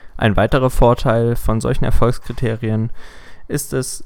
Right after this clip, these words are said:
ähm, dass eine genauere Kalkulation durch Berechenbarkeit innerhalb der Firma möglich ist. Und zuletzt, wenn sich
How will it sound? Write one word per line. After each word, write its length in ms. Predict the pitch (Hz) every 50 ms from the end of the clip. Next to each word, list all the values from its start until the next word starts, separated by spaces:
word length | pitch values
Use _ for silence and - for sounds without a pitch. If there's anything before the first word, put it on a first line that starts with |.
| -
ähm, 260 | 131 123 120 117 120
dass 160 | - 143 - -
eine 160 | 147 135 123
genauere 560 | 123 117 113 110 107 110 113 113 107 110 104
Kalkulation 1080 | - - 104 104 - - 110 104 101 107 - - - - 113 110 110 107 101 98 98 101 - - - - - - - -
durch 400 | 113 107 107 107 - - - -
Berechenbarkeit 920 | 123 113 - 117 123 - - 123 101 104 101 101 - - 104 101 101 - -
innerhalb 400 | - 131 127 117 110 104 - -
der 120 | 107 101
Firma 360 | - - - 104 98 95 92
möglich 440 | 92 92 95 98 - - 95 95 -
ist. 340 | 104 - - - - - - - - - - - - - - - - - - - - - - - - - - - -
Und 160 | - 151 151
zuletzt, 580 | - - 139 120 113 113 113 - - - - -
wenn 180 | 107 110 117
sich 340 | 117 120 117 117 - - -